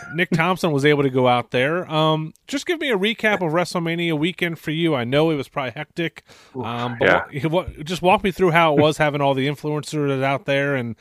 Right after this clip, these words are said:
Speaker 2: and, uh, I don't remember you guys doing this before in the past, but it seemed like a pretty awesome event. Everybody has had nothing but great things to say about it.
Speaker 3: I mean,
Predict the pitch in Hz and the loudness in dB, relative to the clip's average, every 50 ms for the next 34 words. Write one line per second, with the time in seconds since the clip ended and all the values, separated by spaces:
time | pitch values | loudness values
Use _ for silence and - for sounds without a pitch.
0 | - - - _ _ _ - 107 110 110 113 107 110 107 107 107 104 - 120 131 | -18 -20 -20 _ _ _ -10 -8 -6 -6 -4 -4 -4 -4 -4 -6 -8 -10 -10 -8
1 | 147 170 180 170 143 - - 147 160 160 156 143 135 139 147 139 135 127 110 135 | -4 -4 -4 -4 -6 -10 -10 -10 -8 -6 -4 -4 -4 -2 0 0 0 0 0 -2
2 | 143 151 151 131 - - 131 - - 147 143 143 127 110 - - 143 160 156 - | -2 -2 -2 -6 -8 -10 -12 -10 -8 -8 -6 -6 -8 -8 -8 -8 -6 -6 -8 -8
3 | - 113 101 95 - - 147 170 180 - - 120 - - 139 139 131 123 120 139 | -10 -12 -12 -12 -10 -10 -8 -6 -6 -6 -8 -8 -6 -4 -2 -2 0 0 0 -2
4 | 131 - - 117 98 95 123 139 120 107 120 131 127 135 127 120 107 131 120 104 | -4 -6 -8 -8 -6 -4 -4 -4 -4 -4 -6 -4 -4 -4 -4 -4 -4 -6 -8 -6
5 | 120 120 - 147 123 104 90 - - 113 120 - - 127 127 - - 95 - 113 | -8 -8 -8 -8 -8 -8 -8 -8 -8 -8 -8 -8 -10 -12 -12 -12 -16 -18 -18 -14
6 | 123 151 127 90 80 78 76 - _ _ _ _ _ _ _ _ _ _ _ _ | -12 -12 -10 -10 -12 -14 -16 -18 _ _ _ _ _ _ _ _ _ _ _ _
7 | _ _ - - - - _ _ _ _ - - - - 208 196 190 180 160 147 | _ _ -20 -20 -20 -20 _ _ _ _ -10 4 8 10 12 12 12 12 12 10
8 | 151 - | 8 6